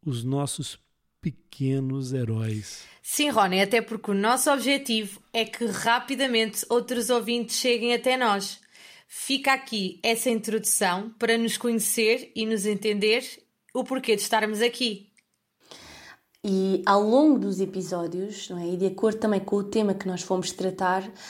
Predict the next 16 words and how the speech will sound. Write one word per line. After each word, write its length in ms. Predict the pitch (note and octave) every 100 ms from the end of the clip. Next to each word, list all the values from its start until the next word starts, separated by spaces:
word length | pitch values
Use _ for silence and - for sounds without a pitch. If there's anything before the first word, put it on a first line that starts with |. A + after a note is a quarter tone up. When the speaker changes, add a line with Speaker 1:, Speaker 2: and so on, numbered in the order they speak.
| -
Speaker 3:
também 320 | - G#3 A3 A3+
queremos 400 | A3+ A3+ A3 A3
trazer 380 | A3 G3+ G3 F3
outros 200 | E3+ -
profissionais 680 | D#3+ D#3+ E3+ G#3 A#3+ F4+
de 140 | G#3 F#3+
diversas 520 | F#3+ F#3 F#3 F#3+ F#3
áreas 480 | G3+ G#3 A#3+ A#3+ - - - -
para 140 | A3+
falar 280 | A#3 B3 G3
também 260 | F#3 F#3 F3
convosco, 600 | G3 G3 D4+ - - -
com 480 | - F#3+ F#3 F3+ F3 F3
o 80 |
nosso 340 | G3+ G#3+ G3+ F3+
auditório 540 | E3+ F3 F#3+ G3+ B3